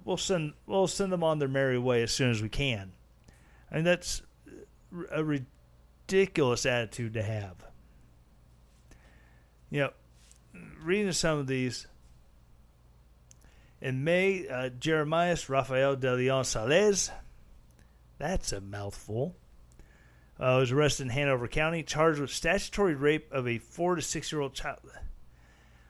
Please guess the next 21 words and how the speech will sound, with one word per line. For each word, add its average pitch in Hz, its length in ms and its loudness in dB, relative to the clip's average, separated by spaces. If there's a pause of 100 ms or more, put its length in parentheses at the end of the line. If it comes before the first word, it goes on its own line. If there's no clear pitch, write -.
(240)
No. 156 180 -2 (1200)
Okay, 127 380 2 (440)
statutory, 131 1300 -2 (1300)
statutory 196 520 2
rape. 131 200 4
That's, 165 260 0
like, 190 220 0 (240)
such - 320 0
a - 20 -2
huge 123 320 -2
downplay 110 560 -4
because, 120 540 -2 (640)
you 135 80 0
know, 123 140 2 (920)
you 151 160 0
have 160 200 4
these 139 220 2
Romeo 147 560 2
and 120 160 -4
Juliet 127 680 0 (680)
crimes 175 640 0